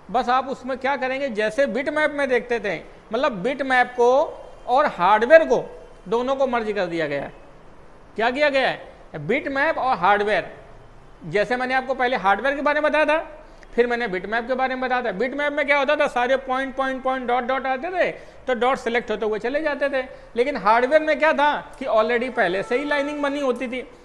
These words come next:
लेकिन company ने क्या किया कि देखिए, बहुत अच्छा दिमाग लगाया, उसने bitmap और hardware दोनों को merge कर दिया।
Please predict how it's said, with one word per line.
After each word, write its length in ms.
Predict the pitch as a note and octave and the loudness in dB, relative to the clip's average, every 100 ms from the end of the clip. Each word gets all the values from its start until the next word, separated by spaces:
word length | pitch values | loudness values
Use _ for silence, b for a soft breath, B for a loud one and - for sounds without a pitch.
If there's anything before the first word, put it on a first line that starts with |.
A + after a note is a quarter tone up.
| B | B
लेकिन 280 | G#3 B3+ C#4+ | -4 -2 -2
company 360 | B3 A3+ D4 E4 | -4 -4 -4 -2
ने 120 | D4+ | -2
क्या 180 | C4 C4 | 0 -2
किया 260 | B3+ D4 | 0 0
कि 80 | D#4+ | 0
देखिए, 240 | B3+ A#3 | 0 0
बहुत 200 | C#4+ C4+ | 0 0
अच्छा 220 | C4+ - D#4+ | 0 2 2
दिमाग 260 | D4+ C4 | 2 -2
लगाया, 260 | A#3+ A#3+ D4 | 0 0 0
उसने 220 | C4 C#4 | 0 -4
bitmap 500 | G#3+ B3+ C#4+ C#4+ A3 | -4 -4 -2 -2 0
और 160 | B3+ C4 | 0 4
hardware 340 | G#3+ A3+ D4+ | 4 4 2
दोनों 220 | C#4 F4 | 0 -2
को 60 | E4+ | 0
merge 240 | D4+ B3 | 0 -2
कर 140 | A3+ G3 | -2 -2
दिया। 240 | F3 D#3 | -2 -4